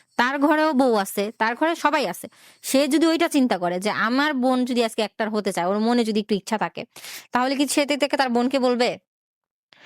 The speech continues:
এ কথাটা সে কিন্তু তার বোনকে বলবে না। আমাকে কেন বলবে? যদি ওই মাইন্ডে চিন্তা করে সে আমার বোন, সে আমার মায়ের মতো, মেয়েরা হচ্ছে মায়ের জাতি,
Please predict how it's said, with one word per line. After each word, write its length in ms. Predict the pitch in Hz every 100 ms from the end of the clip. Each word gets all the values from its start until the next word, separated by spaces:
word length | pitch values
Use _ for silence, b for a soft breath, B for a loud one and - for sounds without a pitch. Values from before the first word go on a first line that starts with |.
| B B
এ 80 | 208
কথাটা 240 | 247 262 262
সে 140 | -
কিন্তু 220 | 247 247
তার 120 | 247 220
বোনকে 280 | 214 233
বলবে 280 | 226 190 180
না। 100 | 160 151 _ _ b b -
আমাকে 280 | 226 269 302
কেন 180 | 254 220
বলবে? 160 | 196 185
যদি 140 | 220
ওই 180 | 214 254 285
মাইন্ডে 300 | 311 339 359
চিন্তা 240 | 294 247
করে 140 | 220 214
সে 140 | 226
আমার 200 | 214 214
বোন, 260 | 196 202 196 208 b b -
সে 180 | - 226
আমার 260 | 214 214 208 196 _ _ _ -
মায়ের 300 | 240 226 214
মতো, 260 | 190 185 190 202
মেয়েরা 240 | 226 226
হচ্ছে 180 | 226 247
মায়ের 280 | 220 196 185
জাতি, 280 | 180 180